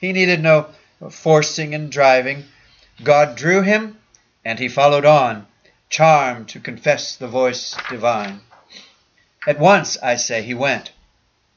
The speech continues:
Promptness is one of the brightest excellencies in faith's actings. Delay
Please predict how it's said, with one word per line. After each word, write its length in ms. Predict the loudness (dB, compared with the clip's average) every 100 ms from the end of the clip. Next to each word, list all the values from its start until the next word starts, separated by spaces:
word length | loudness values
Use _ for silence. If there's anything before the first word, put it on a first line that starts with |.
| _ -2
Promptness 560 | 2 2 -2 -8 -6
is 180 | -8 -12 _ _ _
one 200 | -6 -4
of 80 | -2
the 60 | -2
brightest 540 | 2 2 2 -2 -4 -2
excellencies 800 | 0 -2 -4 -6 -6 -8 -8 -10
in 100 | -10
faith's 460 | -2 -2 -2 -10 -6
actings. 680 | -6 -6 _ -16 -14 -18 -20 _ _ _ -8
Delay 580 | -2 4 4 4 -2